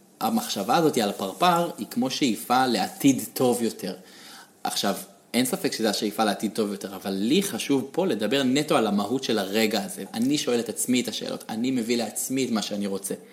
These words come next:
חשוב גם לציין שזה משהו שקשה להסביר פה, כי הכל פה מאוד ווקאלי, אנחנו מדברים על הדברים ולא רואים את הדימוי. לדימוי עצמו יש פתח קטן.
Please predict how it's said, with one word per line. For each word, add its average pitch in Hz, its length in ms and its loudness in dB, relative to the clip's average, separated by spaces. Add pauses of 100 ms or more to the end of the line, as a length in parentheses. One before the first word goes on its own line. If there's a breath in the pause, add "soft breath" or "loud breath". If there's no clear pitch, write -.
(420 loud breath)
חשוב 123 260 -6
גם 135 140 4
לציין 113 360 0
שזה 101 160 -4
משהו 110 220 -4
שקשה - 340 -6
להסביר 107 400 -2
פה, 95 100 -6
כי - 120 -8
הכל 107 220 -6
פה 110 100 -2
מאוד 104 320 0
ווקאלי, 117 480 0
אנחנו 104 220 -8
מדברים 107 440 -2
על 120 60 0
הדברים 104 380 -2
ולא 107 160 0
רואים 110 340 0
את 117 120 -4
הדימוי. 135 420 -2 (640 loud breath)
לדימוי 110 460 2
עצמו 135 300 0
יש 120 140 0
פתח 117 320 -2
קטן. 95 320 -8